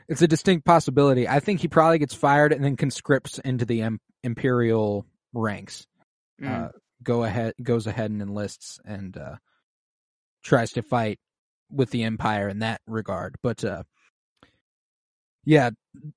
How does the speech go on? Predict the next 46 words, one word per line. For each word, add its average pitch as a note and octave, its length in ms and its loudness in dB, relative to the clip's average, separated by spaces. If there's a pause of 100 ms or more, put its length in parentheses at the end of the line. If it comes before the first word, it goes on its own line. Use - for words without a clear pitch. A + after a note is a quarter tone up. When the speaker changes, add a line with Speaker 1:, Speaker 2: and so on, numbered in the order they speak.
(140)
Speaker 1:
Luther's, F3+ 480 6 (160)
or D#3 180 8
Luthen's D3 440 6
like, A#2+ 200 0
"Go G3+ 200 6
ahead, C#3 340 2
kill C#3+ 180 4
this B2+ 120 -2
motherfucker. C3 640 0
I'll D3 180 0
kill B2 260 -2
him A#2+ 120 -4
if A2 100 -12
you A#2 60 -2
want B2+ 200 -2
me A2+ 120 -8
to." A#2+ 340 -2
Uh, G#2 220 -6
but G#2+ 260 -6
Cassian A2+ 460 -4
goes A2 200 -4
ahead G#2+ 200 -8
and G#2 120 -6
chooses G#2+ 440 -6
to G#2+ 100 -14
get, G2+ 320 -12
uh, F#2 240 -10 (240)
get A2+ 140 -6
info A2+ 380 -4
out G2+ 160 -4
of G2 100 -10
him G2+ 100 -8
before G2+ 380 -8
leaving G2+ 300 -8
him, G2 220 -12 (220)
you E2 80 -18
know, D#2+ 220 -16 (160)
tied G#2+ 280 -4
up G#2 160 -6
on G2+ 100 -6
the G2+ 80 -10
floor G#2 420 -8
screaming G#2+ 380 -8
for G2 120 -10
help. A2 300 -6 (760)
Uh, A#1+ 200 -20